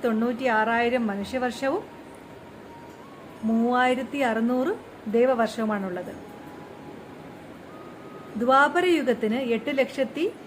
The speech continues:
അറുപത്തിനാലായിരം മനുഷ്യവർഷവും രണ്ടായിരത്തി നാനൂറ്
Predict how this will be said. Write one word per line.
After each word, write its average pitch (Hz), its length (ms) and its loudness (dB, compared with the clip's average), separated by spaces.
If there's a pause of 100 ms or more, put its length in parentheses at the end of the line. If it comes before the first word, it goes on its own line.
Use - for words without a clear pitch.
(1000)
അറുപത്തിനാലായിരം 262 1040 2 (280)
മനുഷ്യവർഷവും 269 760 0 (1600)
രണ്ടായിരത്തി 277 760 4
നാനൂറ് 240 440 2